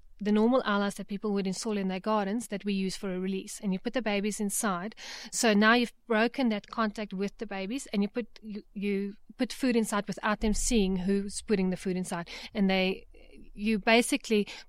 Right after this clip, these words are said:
take them back to a natural process like the parents would raise them,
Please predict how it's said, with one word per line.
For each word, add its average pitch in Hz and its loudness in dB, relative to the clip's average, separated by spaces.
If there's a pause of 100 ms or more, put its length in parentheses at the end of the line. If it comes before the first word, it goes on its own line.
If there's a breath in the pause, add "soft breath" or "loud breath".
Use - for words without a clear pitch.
(260)
take 240 4
them 240 4
back 202 2
to 208 2
a 190 4
natural 214 4
process 208 -2
like 196 0
the 233 -2
parents 214 0
would 196 0
raise 202 4
them, 311 0